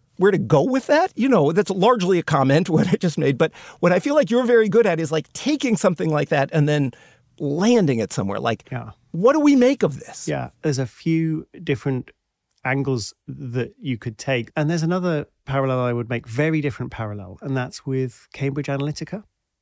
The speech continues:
Speaker 2: So we still don't really know what Cambridge Analytica exactly did, but they were helping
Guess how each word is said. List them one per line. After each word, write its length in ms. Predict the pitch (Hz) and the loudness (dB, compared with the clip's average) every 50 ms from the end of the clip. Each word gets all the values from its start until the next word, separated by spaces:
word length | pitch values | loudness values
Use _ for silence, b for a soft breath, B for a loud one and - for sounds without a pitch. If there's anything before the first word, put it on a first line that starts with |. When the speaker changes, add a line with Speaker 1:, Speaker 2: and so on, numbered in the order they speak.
| _ _ _ _ - | _ _ _ _ -16
Speaker 2:
So 580 | - - - 165 156 156 151 151 147 147 - - _ _ _ _ | -12 -8 -6 -4 -2 -2 0 -2 -2 -4 -6 -8 _ _ _ _
we 160 | 240 190 185 | -6 -4 -4
still 340 | 170 - - 196 190 185 180 | -4 -2 -2 -2 0 0 -2
don't 280 | 151 156 156 151 151 151 | -2 -2 -2 -2 -4 -4
really 220 | 143 139 131 123 | -4 -4 -4 -4
know 200 | 117 117 113 110 | -4 -4 -4 -6
what 220 | 110 107 107 - | -6 -8 -8 -10
Cambridge 340 | - - 110 104 101 107 104 | -10 -8 -8 -6 -6 -8 -8
Analytica 520 | - 104 107 107 104 - - - - 104 - | -8 -8 -8 -8 -8 -10 -10 -10 -10 -10 -10
exactly 540 | - 117 104 101 107 104 - - 127 110 104 | -10 -12 -10 -8 -8 -10 -10 -10 -10 -10 -10
did, 380 | 98 101 113 107 101 98 95 92 - b b b b b - | -8 -6 -6 -6 -6 -8 -12 -16 -18 b b b b b -6
but 220 | 123 117 113 - _ _ _ _ _ _ _ _ _ _ _ _ _ _ _ _ _ _ _ | -6 -6 -6 -6 _ _ _ _ _ _ _ _ _ _ _ _ _ _ _ _ _ _ _
they 120 | - 143 143 | -2 0 0
were 140 | 147 151 | 0 0
helping 600 | 135 120 135 139 135 - 131 123 120 120 117 110 | -2 -2 -2 -4 -4 -4 -6 -6 -4 -6 -8 -8